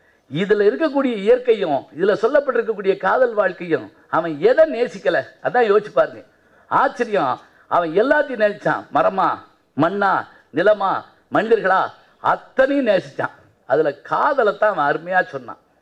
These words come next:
அப்படியான விஷயங்கள் இல்லவே இல்லை. இன்னைக்கு நமக்கு காதல் மட்டுமில்ல, காதலே முரட்டுத்தனமா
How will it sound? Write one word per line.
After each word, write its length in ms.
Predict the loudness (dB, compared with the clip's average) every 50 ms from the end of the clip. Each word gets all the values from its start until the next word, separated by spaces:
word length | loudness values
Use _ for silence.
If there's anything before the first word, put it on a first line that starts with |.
| _ _ _ -2
அப்படியான 540 | -2 0 0 0 2 4 2 2 2 0
விஷயங்கள் 400 | -4 -4 -4 -4 -2 0 2 2
இல்லவே 340 | 2 0 0 -4 -2 0 0
இல்லை. 240 | 0 0 -4 -10 -14 -16 _ _ _ -20 -20 _ _ _ _ _ _ _ -4
இன்னைக்கு 240 | -2 -2 0 2
நமக்கு 640 | 2 2 2 2 2 4 2 2 2 0 -4 -10 -20 _ _ _ _ _ _ _
காதல் 540 | -4 -2 0 2 2 2 4 2 2 0 0
மட்டுமில்ல, 640 | -4 -4 -4 -6 -6 -4 -2 -2 -2 -4 -6 -12 _
காதலே 520 | -6 -4 -2 0 0 2 2 2 2 2
முரட்டுத்தனமா 560 | 0 2 0 0 0 0 0 0 2 2 0